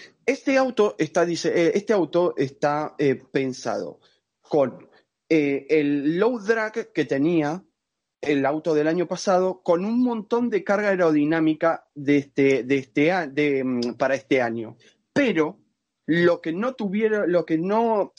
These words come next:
eh, eh, lo que les falló es el hecho de que necesitaban la misma potencia que generaban a par-, que generaron a partir de Monza, de, mm,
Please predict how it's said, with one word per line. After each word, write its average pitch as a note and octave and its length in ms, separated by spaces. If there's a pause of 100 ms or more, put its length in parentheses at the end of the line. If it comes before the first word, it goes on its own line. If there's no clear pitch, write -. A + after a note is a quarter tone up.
eh, C3 300 (540)
eh, C3 240 (340)
lo D#3 240
que E3 100
les D#3 220
falló G3 560 (240)
es F#3 180
el G3+ 140
hecho G#3 420 (140)
de E3 240
que D#3+ 260
necesitaban E3+ 1040 (520)
la E3 300
misma C4+ 420
potencia A#3+ 480
que F3 100
generaban F#3 680 (160)
a D3+ 160
par-, D3+ 280
que D#3+ 140
generaron F3+ 600
a D3+ 80
partir C#3+ 440
de D3+ 180
Monza, C#3 760
de, A2+ 440
mm, A2+ 200